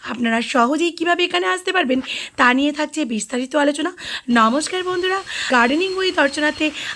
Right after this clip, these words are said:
আপনাদের সবাইকে স্বাগত। চলুন, মার্কেটটা একটু ঘুরে দেখি। আর বন্ধুরা, আমি এখন চলে এসেছি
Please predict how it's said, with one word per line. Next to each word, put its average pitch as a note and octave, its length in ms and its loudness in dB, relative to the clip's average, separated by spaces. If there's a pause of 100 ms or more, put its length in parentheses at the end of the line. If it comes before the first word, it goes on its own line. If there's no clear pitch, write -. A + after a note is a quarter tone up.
আপনাদের B3 440 0
সবাইকে D4 460 0
স্বাগত। D#4 500 2 (360)
চলুন, B3+ 280 2
মার্কেটটা A#3+ 480 0
একটু C#4 240 -2
ঘুরে C4+ 340 2
দেখি। G#3+ 400 -6 (480)
আর A3+ 180 0
বন্ধুরা, C4+ 440 0 (240)
আমি A3+ 280 -2
এখন B3 260 -2
চলে C#4 220 2
এসেছি D4+ 540 2